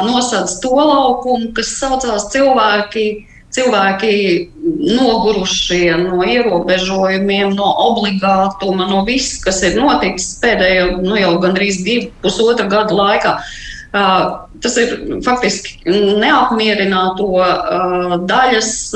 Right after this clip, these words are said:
nu, teiksim tā, varbūt pat karoks, jā, savā ziņā. Bet, ā, es ne-, nevaru neko vairāk pateikt par Aldi Gobzemi, jo, ā, šajā gadījumā, ā, viņa partijas, ā,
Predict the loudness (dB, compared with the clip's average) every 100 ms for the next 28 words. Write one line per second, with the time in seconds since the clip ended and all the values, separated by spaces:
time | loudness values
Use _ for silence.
0 | 0 0 0 -2 -2 -2 -2 2 2 2
1 | 0 -4 -6 -8 -4 0 2 2 0 -2
2 | -4 -2 -2 -2 0 0 0 0 0 -2
3 | -8 -12 -12 -14 -12 -6 0 0 0 -2
4 | -2 0 2 2 2 0 -6 -20 -16 -6
5 | -4 -4 -6 -8 -10 -14 -6 0 2 2
6 | 2 2 2 2 -2 -4 -6 -2 0 2
7 | 0 0 -2 -2 -4 -2 -2 0 0 -4
8 | -6 -6 -2 0 2 0 -6 -16 -8 -2
9 | 0 0 -2 -8 -20 -12 -4 -2 0 2
10 | 2 2 0 -2 -2 -2 0 0 -4 -4
11 | -4 -4 -4 -4 -4 0 0 0 -2 -2
12 | 0 -2 -2 -4 -8 -8 -2 0 0